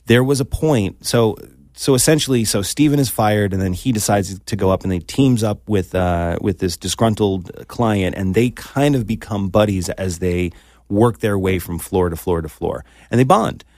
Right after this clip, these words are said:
Uh, they bond over, you know, doing these things. They bond over their favorite bands. Like, they become friends, you know. And I love that. I love the fact that they,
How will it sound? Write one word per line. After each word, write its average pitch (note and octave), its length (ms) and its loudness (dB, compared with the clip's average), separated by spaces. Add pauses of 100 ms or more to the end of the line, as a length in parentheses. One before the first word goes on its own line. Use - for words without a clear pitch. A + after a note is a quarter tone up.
(220)
Uh, G2 160 0
they G2 100 0
bond F#2 300 0
over, F2 500 0
you F2 160 -4
know, D#2+ 220 -6
doing G#2+ 460 0
these G#2+ 200 -2
things. A2 420 0
They F2 100 -4
bond F2+ 280 -2
over F#2 220 0
their E2+ 140 -2
favorite F2+ 360 -2
bands. G#2 600 0
Like, G2 160 -2
they A2+ 100 2
become A#2+ 680 -2
friends, - 720 -6 (100)
you F2+ 180 -4
know. D#2+ 220 -10 (340)
And G#2 140 -2
I C3 80 4
love A#2+ 340 2
that. D#2+ 140 -6
I E2 60 -6
love A2 260 0
the A#2 80 -4
fact F#2+ 260 -2
that F2+ 120 -8
they, F2 160 -2